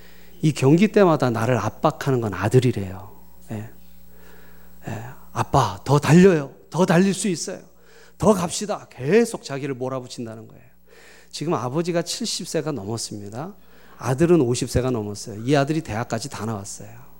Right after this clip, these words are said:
예. 근데 지금도 함께 뛰고 달리고 있대요. 여러분,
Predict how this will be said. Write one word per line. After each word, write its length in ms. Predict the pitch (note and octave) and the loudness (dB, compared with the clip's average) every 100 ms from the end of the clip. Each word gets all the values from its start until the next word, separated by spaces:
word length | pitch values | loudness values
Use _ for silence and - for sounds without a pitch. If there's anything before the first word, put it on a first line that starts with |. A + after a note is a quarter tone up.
| - | -18
예. 160 | G2+ A2 - - - - | -16 -16 -20 -20 -20 -20
근데 140 | - C#3 | -4 0
지금도 680 | - D3 G3+ G3 A#2+ - - - - | 0 4 4 4 0 -2 -16 -20 -8
함께 480 | - F3+ F3+ C#3 - | -4 0 2 2 2
뛰고 260 | G3 F3 | 2 2
달리고 400 | G2+ G2+ A2 G#2+ | 2 -2 -2 -2
있대요. 360 | G2 - G#2 A2+ - - - - - - - - - - - - - - - - - - - - | -8 -10 -16 -16 -18 -20 -20 -20 -20 -20 -20 -20 -20 -20 -20 -20 -20 -16 -14 -14 -14 -14 -4 4
여러분, 480 | B2 A#2+ A2+ F2+ | 6 6 4 2